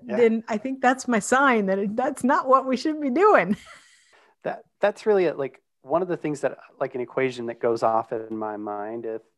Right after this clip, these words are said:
Speaker 1: is if more money equals a lower quality of life,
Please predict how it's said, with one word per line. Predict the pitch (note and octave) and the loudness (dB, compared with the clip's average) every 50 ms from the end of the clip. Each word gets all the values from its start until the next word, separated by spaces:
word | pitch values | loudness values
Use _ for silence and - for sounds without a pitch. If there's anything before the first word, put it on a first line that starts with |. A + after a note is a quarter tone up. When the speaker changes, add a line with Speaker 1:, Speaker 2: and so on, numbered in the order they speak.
| _ _ | _ _
Speaker 1:
is | B2+ A#2 A#2 A2+ G#2+ - _ _ _ _ _ _ _ _ _ _ _ _ _ _ | -8 -6 -6 -6 -8 -12 _ _ _ _ _ _ _ _ _ _ _ _ _ _
if | - | -16
more | - C3 C3 C#3 D3+ E3 F3 F3 | -12 -8 -4 0 0 0 0 0
money | E3 D3 D3 C#3+ C#3+ C#3 C#3 C3+ C3 C3 _ _ | -2 -2 -2 -2 -4 -6 -8 -10 -12 -16 _ _
equals | - C3+ B2 _ C3 B2+ A#2+ | -20 -20 -18 _ -12 -12 -8
a | A#2+ A#2 | -6 -6
lower | A2+ A#2 A2+ A#2 B2+ C3 B2+ | -6 -4 -4 -4 -4 -6 -6
quality | - - B2 B2 A#2+ B2 A#2+ A#2+ | -2 0 2 2 2 2 0 -4
of | A2+ G#2 G#2+ | -8 -10 -8
life, | G#2+ G2+ G#2+ B2+ D#3 D#3+ | -6 -6 -4 -6 -6 -8